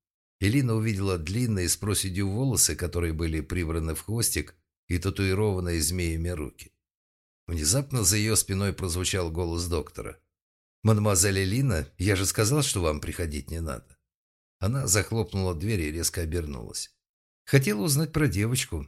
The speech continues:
она сегодня к вам обращалась». «Лидия?» — врач вежливо улыбнулся. «Мы провели обследование, она совершенно здорова». «Где она сейчас?» «Вероятно, в своей каюте с бабушкой».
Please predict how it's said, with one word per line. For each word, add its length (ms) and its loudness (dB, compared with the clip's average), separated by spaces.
она 260 2
сегодня 340 2
к 80 -6
вам 200 0
обращалась». 800 -2
«Лидия?» — 560 0
врач 340 -2
вежливо 420 -2
улыбнулся. 720 -4
«Мы 140 -2
провели 400 0
обследование, 680 -2
она 240 -4
совершенно 560 -2
здорова». 560 -4
«Где 200 2
она 180 0
сейчас?» 580 -2
«Вероятно, 520 0
в 60 2
своей 280 4
каюте 380 2
с 80 2
бабушкой». 640 -4